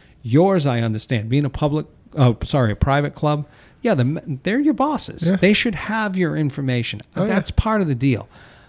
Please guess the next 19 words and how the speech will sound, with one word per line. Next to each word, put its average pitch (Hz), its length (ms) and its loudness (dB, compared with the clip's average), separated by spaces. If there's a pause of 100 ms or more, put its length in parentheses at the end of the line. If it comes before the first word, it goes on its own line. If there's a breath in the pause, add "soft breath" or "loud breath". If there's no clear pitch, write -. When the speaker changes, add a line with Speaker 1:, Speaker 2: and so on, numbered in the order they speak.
(120)
Speaker 1:
A 123 60 -2
public 226 420 0
golf 220 320 -4
course 226 320 0
with - 160 -8
Speaker 2:
No. 160 300 2
Speaker 1:
no 185 220 4
rules 208 440 2
or 185 120 2
anything? 190 240 -2
Speaker 2:
No, 139 100 4
Speaker 1:
No, 233 200 2
Speaker 2:
sir. 120 340 -2
Speaker 1:
you're 202 140 -2
not 302 280 -4
getting 117 260 -6
my 104 200 -6
phone 107 320 -4
number. 104 380 -4